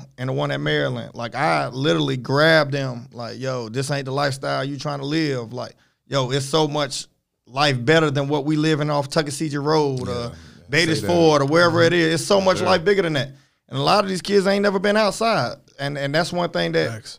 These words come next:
Speaker 1: that list of names that you have, if it weren't for Stephen Acock, Steve Shipp, I would have never seen West Virginia, Maryland, you know, stuff like that in college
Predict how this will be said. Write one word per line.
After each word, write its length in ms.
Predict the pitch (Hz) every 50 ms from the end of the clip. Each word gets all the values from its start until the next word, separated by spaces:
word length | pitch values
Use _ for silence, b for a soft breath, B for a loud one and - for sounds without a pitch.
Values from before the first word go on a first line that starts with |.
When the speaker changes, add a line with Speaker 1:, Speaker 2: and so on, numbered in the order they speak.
| _
Speaker 1:
that 160 | - 147 160 165
list 220 | 170 185 - -
of 60 | 185 165
names 260 | 175 180 180 180 175
that 140 | 180 170 -
you 80 | 185 185
have, 400 | 185 180 175 175 175 170 165 - b b b b b b b b _ _ _ _ _ _ _ _ -
if 120 | 143 139 147
it 40 | 196
weren't 220 | 190 202 202 190
for 80 | 180 180
Stephen 280 | 135 - 208 202 190 190
Acock, 340 | 190 196 190 196 185 180 -
Steve 260 | - 196 202 196 180
Shipp, 220 | - 220 208 147
I 100 | 139 156
would 140 | 202 190 170
have 80 | 160 170
never 200 | 196 202 175 170
seen 640 | 135 - 170 160 156 151 143 139 131 123 127 135 - - _ _ _ _ _ _ _
West 320 | _ 117 143 165 165 135 135
Virginia, 880 | 151 143 127 139 160 160 156 147 143 135 131 131 127 123 120 113 113 110
Maryland, 760 | 113 143 165 180 175 165 156 151 147 143 143 143 139 139 139 165
you 60 | 180
know, 140 | 175 165 156
stuff 260 | - - 180 170 156
like 220 | 165 160 156 143
that 340 | 160 190 196 165 - - _ _ -
in 160 | 147 143 139
college 580 | 139 180 208 226 214 180 170 165 165 160 -